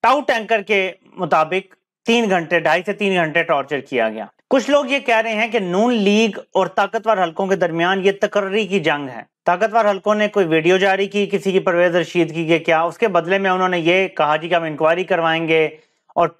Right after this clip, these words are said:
फिर पहले कहा टारगेटेड किलिंग है राना सनाउल्लाह ने आके, और उसके बाद ये अपने एंकर को, अपनी मर्जी के एंकर को जो इनके क्लोज है उसे दे दिए कि चलाओ जरा प्रेशर में डालते हैं इनको।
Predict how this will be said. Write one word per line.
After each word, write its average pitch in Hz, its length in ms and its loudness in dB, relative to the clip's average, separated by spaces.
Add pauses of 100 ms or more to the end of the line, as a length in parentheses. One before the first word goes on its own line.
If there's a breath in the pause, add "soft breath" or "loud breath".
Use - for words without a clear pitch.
(220)
फिर 226 280 4
पहले 214 300 0
कहा 190 200 2
टारगेटेड 180 540 -2
किलिंग 202 260 0
है 233 180 2
राना 180 200 0
सनाउल्लाह 190 360 0
ने 185 100 -2
आके, 170 260 0
और 180 80 0
उसके 175 180 -2
बाद 170 300 0
ये 185 420 -2
अपने 180 260 0
एंकर 175 520 -2
को, 175 100 -2
अपनी 175 220 -2
मर्जी 160 280 2
के 175 120 0
एंकर 165 280 -2
को 170 100 0
जो 165 120 0
इनके 165 240 0
क्लोज 156 320 2
है 147 120 0 (160)
उसे 233 220 2
दे 196 180 2
दिए 190 300 2
कि 170 200 -4
चलाओ 185 320 2
जरा 185 140 0
प्रेशर 185 340 -2
में 180 120 0
डालते 143 320 0
हैं 143 140 0
इनको। 123 280 -10